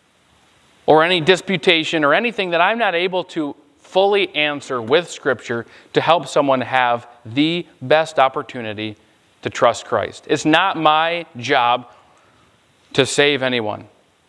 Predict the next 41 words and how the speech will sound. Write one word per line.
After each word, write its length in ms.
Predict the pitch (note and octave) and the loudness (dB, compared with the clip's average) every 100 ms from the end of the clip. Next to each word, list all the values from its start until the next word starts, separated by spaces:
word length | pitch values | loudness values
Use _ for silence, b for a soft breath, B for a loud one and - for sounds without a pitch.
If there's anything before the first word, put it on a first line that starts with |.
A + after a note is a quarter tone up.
| _ _ b b | _ _ b b
but 100 | F#3+ | 2
it's 180 | F3 | 2
my 200 | F3+ F#3+ | 2 0
job 300 | E3+ F3 F3 | 2 2 2
to 40 | D#3 | 0
make 220 | D#3+ D#3 | -4 -2
it 80 | C#3+ | -4
available. 560 | B2+ D3+ F3 C#3 B2+ | 0 2 2 0 -2
And, 100 | B2 - | -2 -2
and 200 | D3 C#3+ | -4 -2
if, 280 | D#3+ D#3+ - _ b b b | -2 -2 -4 _ b b b
but 160 | - E3+ | 0 2
sometimes 400 | F#3+ F#3+ F3+ D#3+ | 0 0 -2 -2
we 80 | D3+ | -6
do 160 | D3+ | -4
a 60 | D3 | -4
poor 260 | - D3+ C3+ | 0 -2 0
job 280 | C#3 D#3+ | 0 2
of 120 | G3 C3 | 2 2
that 180 | C3 | 0
because 220 | C3+ B2 B2+ | -2 -10 -10
we 80 | |
don't 200 | B2+ C3+ | -6 -6
have 180 | B2+ C3 | -4 -4
an 60 | B2+ | -2
understanding 580 | C3 B2 - C#3+ D3 C3 | -4 -4 -4 -2 0 0
of 40 | |
the 80 | A#2+ | 0
Word 180 | C#3 C3+ | 2 2
of 80 | |
God. 240 | A#2+ D#3 C#3+ | 2 2 0
And 80 | A#2 | -2
someone 200 | D#3 C3+ | -4 -2
says, 180 | D3+ | -4
"Well, 120 | C3 C3 | -2 0
what 120 | F#3 | 2
about 280 | E3 D3+ E3 | 4 2 0
this? 180 | G#3 | -4
They 140 | - C3+ | -4 -8
teach 280 | - D3 - | -8 -10 -6
this 320 | G3 - | -6 -6